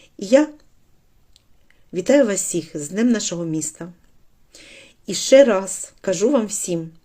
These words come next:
друзі, дякую за привітання. Я вас дуже люблю. Справа гармат. Ви взагалі forever і найкращі. І ті, хто поруч.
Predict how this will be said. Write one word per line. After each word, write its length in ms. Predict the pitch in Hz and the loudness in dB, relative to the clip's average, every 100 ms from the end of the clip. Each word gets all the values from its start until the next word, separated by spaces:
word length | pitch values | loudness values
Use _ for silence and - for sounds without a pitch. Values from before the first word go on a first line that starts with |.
| _ _ - - | _ _ -20 -10
друзі, 460 | 170 165 160 147 - - _ _ | -4 -4 -6 -10 -14 -20 _ _
дякую 380 | - 180 180 170 | -4 -4 -2 -6
за 240 | - 165 | -2 -4
привітання. 760 | 156 - 160 160 208 254 233 226 - - - - | -4 -8 -8 -6 -4 -2 -2 -4 -18 -20 -16 -8
Я 80 | 160 | -6
вас 160 | 160 | -4
дуже 280 | 180 240 254 | -4 -2 -2
люблю. 420 | 190 170 156 156 - | -4 -6 -8 -8 -16
Справа 380 | - - 190 220 | -16 -8 -4 -4
гармат. 400 | 202 190 170 160 165 - - _ _ _ - _ _ _ _ _ _ _ _ _ - | -6 -8 -10 -12 -16 -20 -20 _ _ _ -20 _ _ _ _ _ _ _ _ _ -2
Ви 100 | 180 | -2
взагалі 540 | 175 160 175 165 175 | 0 -2 -2 -4 -4
forever 540 | 233 - 214 208 190 190 | -6 -4 -2 -2 -2 -4
і 80 | 180 | -6
найкращі. 680 | 175 175 175 170 170 - 175 - _ _ _ - - - - - - - - _ - _ _ _ - - - - | -6 -6 -6 -8 -8 -16 -20 -20 _ _ _ -20 -20 -20 -20 -20 -20 -20 -20 _ -20 _ _ _ -20 -20 -20 -16
І 80 | 202 | -14
ті, 120 | - | -10
хто 180 | - 185 | -6 -6
поруч. 540 | 185 160 156 - - | -6 -8 -8 -8 -10